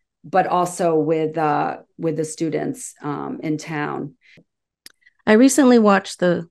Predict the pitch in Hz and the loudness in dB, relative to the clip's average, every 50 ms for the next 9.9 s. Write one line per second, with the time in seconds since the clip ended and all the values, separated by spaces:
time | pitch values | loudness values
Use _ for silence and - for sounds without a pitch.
0 | _ - 180 175 - - 202 202 202 185 - - 165 165 - - 170 165 165 165 | _ -10 -10 -10 -6 -4 -2 0 0 -2 -2 -2 -4 -4 0 0 0 2 2 0
1 | 170 175 175 165 _ _ _ _ - 170 165 - 185 180 175 - - - 160 160 | 0 -2 -4 -8 _ _ _ _ -10 -8 -4 -2 -2 -2 -2 -2 -2 0 0 0
2 | 165 175 190 196 _ _ _ _ _ _ _ _ 165 156 151 147 _ _ _ _ | 0 0 -4 -6 _ _ _ _ _ _ _ _ -10 -10 -10 -10 _ _ _ _
3 | _ - 175 165 - - - 160 170 190 - - - - - - - 185 180 175 | _ -6 -6 -6 -6 -2 0 0 0 0 -4 -8 -12 -14 -14 -6 -2 0 2 2
4 | 170 170 170 170 160 180 190 190 190 185 175 170 170 185 170 156 156 160 160 175 | 2 2 2 0 0 0 0 0 2 0 0 -2 0 0 0 0 0 0 -2 -4
5 | - - 170 170 170 170 165 160 165 165 - - 170 156 - - - 160 160 175 | -4 -2 -2 -2 0 -2 -2 -4 -6 -8 -8 -6 -8 -8 -6 -2 -2 0 0 0
6 | 190 196 _ _ _ _ _ _ _ _ _ _ _ _ _ _ _ - - 180 | 0 -2 _ _ _ _ _ _ _ _ _ _ _ _ _ _ _ -4 0 2
7 | 180 175 175 175 175 180 175 180 190 196 202 190 185 175 - - 196 190 190 185 | 4 4 6 6 6 4 4 4 4 2 4 2 0 -2 0 2 2 2 2 2
8 | - 190 170 170 170 170 - 196 208 214 - 214 208 202 202 190 - - 190 185 | 0 -2 -2 -2 -2 -4 -2 -2 -2 0 2 0 0 0 -2 -4 -4 -4 -2 -2
9 | 185 180 175 170 175 170 170 190 196 185 170 165 170 170 175 175 170 | -2 -2 -4 -6 -6 -6 -2 -2 0 0 0 0 0 -2 -2 -4 -8